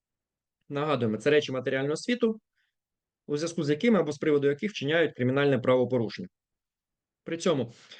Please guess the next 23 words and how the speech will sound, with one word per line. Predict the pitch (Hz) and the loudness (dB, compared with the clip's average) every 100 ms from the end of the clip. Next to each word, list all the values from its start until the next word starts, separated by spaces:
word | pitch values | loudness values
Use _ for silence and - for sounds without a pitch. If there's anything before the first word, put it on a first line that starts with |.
| - _ | -20 _
факультативні | 170 196 190 180 196 185 | -4 -2 -2 2 2 2
ознаки | 285 254 185 - | 2 0 0 0
у | |
нас | 160 185 | 0 -2
є | 151 156 | 2 4
обов'язковими, | 147 160 175 - 269 175 | 6 4 2 0 0 0
якщо | 127 - 185 | 0 0 0
вони | 143 170 | 2 2
передбачені | 131 127 160 175 180 | 2 2 2 0 0
прямо | 135 165 135 | 2 2 0
в | |
диспозиції | 117 117 120 135 135 120 | -2 -2 0 0 0 -2
статті. | - 117 110 | -2 0 2
Наприклад, | 110 127 143 123 | 4 4 2 2
стаття | - 143 170 | 2 0 0
сто | - | -2
вісімдесят | 143 160 147 180 | -4 -2 -2 2
п'ята | 226 247 | 2 2
крадіжка, | 202 190 190 196 147 | 0 0 2 0 0
вона | 160 | 2
передбачає | 156 131 127 147 123 | 2 0 2 2 0
те, | 160 | 0
що | 156 | -2